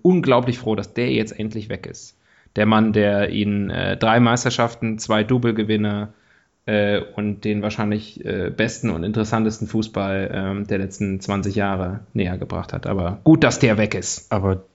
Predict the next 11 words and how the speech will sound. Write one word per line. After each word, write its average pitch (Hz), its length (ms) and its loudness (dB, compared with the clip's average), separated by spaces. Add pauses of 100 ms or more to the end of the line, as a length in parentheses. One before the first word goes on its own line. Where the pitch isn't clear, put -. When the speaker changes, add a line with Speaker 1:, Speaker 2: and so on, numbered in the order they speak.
(320)
Speaker 2:
diese 98 200 -4
Brücke 110 300 -2
zu 101 140 -2
schlagen, 110 360 2
dass 90 140 2
wenn 95 140 4
man 95 140 2
im 90 280 0
Halbfinale 95 760 0 (600)
dramatisch 95 520 -2
rausfliegt, 113 600 -2